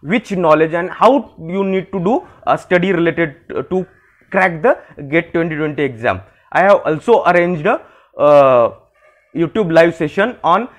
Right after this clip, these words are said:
ninth October twenty twenty, uh, for, uh, how to, on the topic how to prepare for competitive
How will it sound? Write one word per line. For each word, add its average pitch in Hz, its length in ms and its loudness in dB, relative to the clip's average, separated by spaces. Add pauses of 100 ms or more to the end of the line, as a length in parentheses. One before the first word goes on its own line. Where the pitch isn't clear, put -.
(160)
ninth 175 360 -2
October 165 500 -2
twenty 170 340 -4
twenty, 175 340 -4 (380)
uh, 123 460 0 (120)
for, 190 380 4 (480)
uh, 131 320 -2
how 214 560 2
to, 226 260 -2 (240)
on 190 260 0
the 190 60 0
topic 185 440 0 (360)
how 233 380 2
to 233 100 -2 (120)
prepare 185 360 2
for 208 360 4
competitive 160 560 -4